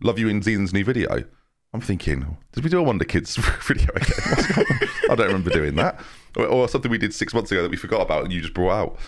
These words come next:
which could, which could well happen. And, uh, yeah,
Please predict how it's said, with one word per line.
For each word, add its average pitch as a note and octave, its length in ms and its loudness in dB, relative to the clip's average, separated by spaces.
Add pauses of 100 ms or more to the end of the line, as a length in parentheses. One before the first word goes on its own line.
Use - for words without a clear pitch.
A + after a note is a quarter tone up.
(240)
which - 160 -4
could, G2 160 0
which F#2+ 180 -2
could G#2+ 120 0
well G2 180 2
happen. - 300 -8 (440)
And, A2+ 140 0
uh, A#2+ 440 -2
yeah, A#2 280 0